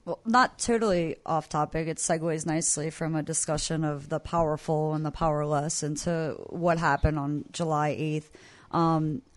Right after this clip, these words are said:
in a nutshell, um, I represent Eugene Grant. Him and his band, the Young Fellows Brass Band, have a long history of playing music on Frenchman Street. Um,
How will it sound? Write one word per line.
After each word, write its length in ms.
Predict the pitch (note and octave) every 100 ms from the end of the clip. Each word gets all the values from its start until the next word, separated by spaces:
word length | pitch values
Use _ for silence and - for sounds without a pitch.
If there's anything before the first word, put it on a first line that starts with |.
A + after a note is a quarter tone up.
| - - -
in 140 | C4 D4
a 60 |
nutshell, 800 | B3+ G#3+ G#3 - F3 F3 G#3 G#3+
um, 260 | - F3+ E3+
I 60 | E3+
represent 600 | F#3 F3 F3+ E3+ E3 F3
Eugene 520 | E3 D#3+ E3+ E3 D#3+
Grant. 400 | D#3 D3+ F3+ - -
Him 360 | E3+ F#3 F3
and 200 | E3+ E3+
his 300 | E3+ E3 D#3
band, 420 | C#3+ D3+ D#3 D#3 D#3
the 60 |
Young 240 | D3+ D#3 D#3
Fellows 400 | D#3 D#3 D3+ -
Brass 380 | - D#3+ D3+
Band, 360 | - D3+ D#3 D3+
have 160 | D#3 D3
a 80 |
long 240 | D#3 D#3 D#3
history 420 | D#3 D3 - D#3+
of 140 | D3
playing 300 | - E3 D#3+
music 480 | D#3 D#3 D3 E3 D#3 - - - -
on 160 | - E3
Frenchman 440 | D3 D#3+ D3+ D#3+
Street. 520 | D#3+ - D#3+ D#3+ - -
Um, 520 | E3+ E3 D3 D3